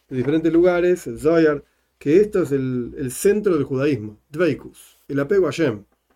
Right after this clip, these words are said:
Esto es lo más importante que hay. Entonces uno tiene que cuidarse de no hacer nada que, eh, arruine ese apego a Hashem.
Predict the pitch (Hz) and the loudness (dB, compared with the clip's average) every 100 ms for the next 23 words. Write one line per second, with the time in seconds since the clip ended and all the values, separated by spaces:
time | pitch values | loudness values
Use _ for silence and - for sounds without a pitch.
0 | _ _ _ - 165 165 147 135 131 123 | _ _ _ -12 -4 -2 -2 -4 -6 -6
1 | 139 127 123 123 110 107 _ _ _ _ | -6 -4 -4 -4 -6 -14 _ _ _ _
2 | _ _ _ _ _ _ _ _ _ - | _ _ _ _ _ _ _ _ _ -14
3 | 127 117 139 143 143 143 160 165 170 185 | -10 -4 -2 0 -2 0 4 4 2 0
4 | 165 147 143 151 165 175 165 170 185 - | 0 -2 -2 0 2 2 2 0 -2 -6
5 | _ _ _ _ - 139 143 160 160 _ | _ _ _ _ -2 4 6 4 -2 _
6 | _ _ _ _ _ - 117 117 113 - | _ _ _ _ _ -14 -12 -10 -12 -10
7 | 127 139 165 160 135 117 117 135 - 131 | -4 2 4 4 2 0 -2 -6 -4 -6
8 | - 143 127 117 127 110 | 0 0 0 -4 -6 -8